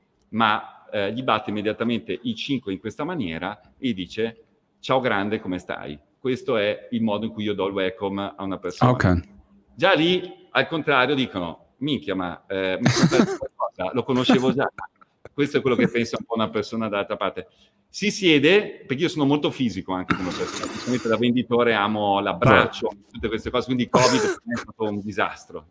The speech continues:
Speaker 2: Disastro.
Speaker 1: Mi sono rieducato. E, eh, si siedono e, mm, normalmente gli chiedo, proprio la primissima cosa, "Da dove vieni?" La prima cosa. E loro normalmente mi dicono il nome o la storia dell'azienda da cui, in cui stanno lavorando.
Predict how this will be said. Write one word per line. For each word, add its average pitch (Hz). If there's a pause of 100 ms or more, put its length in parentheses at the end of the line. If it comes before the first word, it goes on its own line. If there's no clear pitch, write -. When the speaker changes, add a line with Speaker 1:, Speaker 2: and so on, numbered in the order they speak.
(120)
Speaker 2:
Disastro. 107
Speaker 1:
Mi 87
sono 139
rieducato. 107 (380)
E, -
eh, 127
si 208
siedono 269
e, 131
mm, 120 (220)
normalmente 170
gli 190
chiedo, 123 (260)
proprio 127
la 131
primissima 175
cosa, 180 (160)
"Da 151
dove 160
vieni?" 87 (560)
La 127
prima 220
cosa. 85
E 170
loro 190
normalmente 196
mi 180
dicono 160
il 170
nome 156
o -
la 170
storia 151
dell'azienda 135
da 156
cui, 147
in 180
cui 139
stanno 117
lavorando. 82